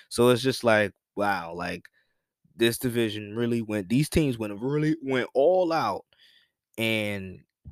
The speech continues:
Kansas City won yet again their seventh straight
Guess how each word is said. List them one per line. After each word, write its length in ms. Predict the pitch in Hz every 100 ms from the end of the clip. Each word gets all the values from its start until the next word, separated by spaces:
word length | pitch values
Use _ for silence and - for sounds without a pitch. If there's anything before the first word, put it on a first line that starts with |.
| -
Kansas 420 | - 131 127 117
City 440 | - 117 107 98 82
won 520 | 104 110 110 101 95 -
yet 180 | 104 104
again 420 | 98 101 95 92
their 160 | 98
seventh 500 | 90 - - 110 101
straight 420 | - - 95 90